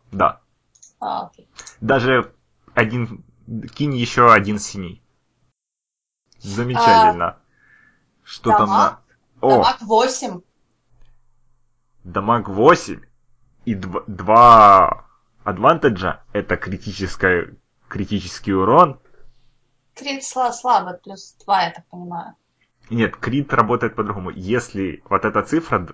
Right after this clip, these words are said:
Speaker 1: critical два, это если у тебя столько адвантеджей,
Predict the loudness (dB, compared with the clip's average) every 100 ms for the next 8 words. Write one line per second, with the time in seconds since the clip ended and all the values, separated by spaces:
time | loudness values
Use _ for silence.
0 | -10 -8 -6 -4 -4 0 2 2 0 -20
1 | _ -14 -8 -8 -8 -6 -4 -2 -4 -4
2 | -4 -2 0 0 -2 -8 -8 -14